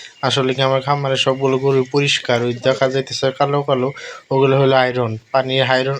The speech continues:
আয়রনে ওই কারণে ওইভাবে হয়েছে। দেখুন, এই এমনি ডলে দিলাম, তাতেও কিন্তু এগুলো উঠবো না, কারণ এগুলো আয়রন হয়ে গেছে।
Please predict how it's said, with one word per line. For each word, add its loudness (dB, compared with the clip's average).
আয়রনে 0
ওই 2
কারণে -2
ওইভাবে -2
হয়েছে। -6
দেখুন, -2
এই 0
এমনি 0
ডলে 2
দিলাম, 0
তাতেও 0
কিন্তু -2
এগুলো 2
উঠবো -4
না, 0
কারণ -2
এগুলো 2
আয়রন 2
হয়ে -4
গেছে। -4